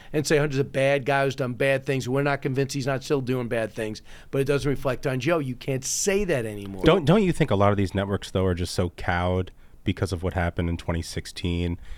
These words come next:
Speaker 2: and, you know, the left and the Democrats have basically blamed the media for amplifying the Hillary Clinton and the server and the emails and all of that stuff?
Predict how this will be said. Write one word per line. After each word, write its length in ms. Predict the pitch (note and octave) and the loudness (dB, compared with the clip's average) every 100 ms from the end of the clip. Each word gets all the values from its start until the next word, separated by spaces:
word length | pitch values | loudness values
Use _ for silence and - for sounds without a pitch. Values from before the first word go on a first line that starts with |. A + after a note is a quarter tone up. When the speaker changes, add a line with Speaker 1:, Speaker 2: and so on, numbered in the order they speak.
| - - | -6 -4
Speaker 2:
and, 360 | G2 F2+ F2 E2+ | 0 2 2 -2
you 120 | - F#2 | 0 0
know, 120 | F2 | 0
the 140 | E2 | -2
left 420 | F2 F2+ F2 - | 0 2 0 -2
and 100 | F2+ | -2
the 60 | E2 | -2
Democrats 760 | F2 E2 E2 F2 E2+ E2+ - - - - | -2 -2 -2 0 0 -2 -6 -12 -14 -6
have 180 | - F#2 | -2 2
basically 480 | A2+ G#2+ G#2 F#2+ F2+ | 2 2 -2 -4 -6
blamed 500 | - F#2+ F#2+ F#2+ F#2 | -4 0 2 2 2
the 80 | F2 | 0
media 400 | F2+ F2 F2+ F2 | 0 2 0 0
for 140 | F2+ | -2
amplifying 680 | F2 F2 F2+ - F2 F2 E2+ | -4 -2 -4 -2 -2 0 -4
the 120 | E2 | -6
Hillary 300 | E2 E2 D#2 | -4 -6 -6
Clinton 600 | - D3+ B2+ A#2+ A#2+ G2+ | -2 -2 -2 -4 -2 -4
and 120 | D#2+ | -6
the 60 | G#2+ | 0
server 500 | F3 E3 B2 A#2 A2 | 4 6 6 4 2
and 120 | G2 | 2
the 200 | C3 D#3+ | 4 4
emails 380 | C3+ A#2+ A2+ F#2+ | 6 6 4 2
and 80 | |
all 140 | G2 A2+ | 4 4
of 80 | G#2 | 4
that 180 | F#2+ | 0
stuff? 340 | - A2+ A2+ | 0 4 4